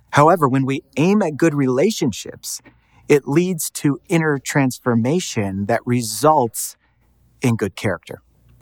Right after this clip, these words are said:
Jesus said that the two greatest commandments that sum up the entire teaching of Scripture are to love God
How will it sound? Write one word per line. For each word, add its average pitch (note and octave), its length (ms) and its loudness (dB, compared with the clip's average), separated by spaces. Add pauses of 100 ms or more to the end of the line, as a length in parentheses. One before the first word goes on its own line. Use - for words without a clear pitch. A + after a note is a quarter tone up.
(840)
Jesus F3 320 2
said C3 180 2
that B2+ 120 -4
the B2+ 80 -2
two D#3+ 180 0
greatest D3 400 0
commandments B2 580 -2
that A2+ 180 -2
sum D3 200 0
up C3+ 100 -4
the C#3 120 0
entire D#3+ 360 0
teaching D#3+ 380 -2
of A#2+ 80 -4
Scripture G2 500 -4 (380)
are A2 160 2
to A2+ 380 -2
love A#2 240 0
God C3+ 380 2